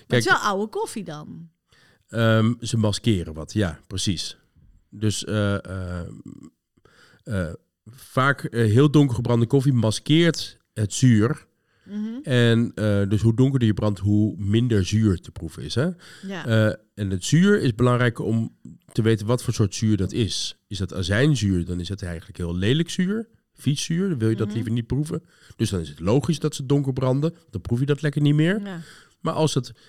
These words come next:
Speaker 2: heel zacht fruitig zuur is, dan
Speaker 1: Ja.
Speaker 2: verpesten ze dat eigenlijk ook daarmee. Ja, dus
Speaker 1: Ja.
Speaker 2: heel donker gebrande koffie haal je het zuur mee weg. En ja, hoe lichter je brandt, hoe meer dat zuur behoudt.
Speaker 1: Ja.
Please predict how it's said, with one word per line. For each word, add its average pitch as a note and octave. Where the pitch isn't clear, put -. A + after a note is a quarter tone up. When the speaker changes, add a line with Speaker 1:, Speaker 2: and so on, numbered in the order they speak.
Speaker 2:
heel C3+
zacht A#2+
fruitig C3+
zuur E2
is, -
dan C#3
Speaker 1:
Ja. G3
Speaker 2:
verpesten D#3+
ze A2+
dat A2+
eigenlijk A#2+
ook G#3
daarmee. D2+
Ja, B2
dus C#3+
Speaker 1:
Ja. A#2
Speaker 2:
heel D3+
donker D#3
gebrande A#2+
koffie D#3
haal C3+
je C#3
het A2+
zuur D#3+
mee G#2+
weg. G#2
En G#2+
ja, G#2
hoe G2
lichter C3+
je F#2+
brandt, C3+
hoe -
meer C3+
dat G2
zuur A#2
behoudt. G2+
Speaker 1:
Ja. F3+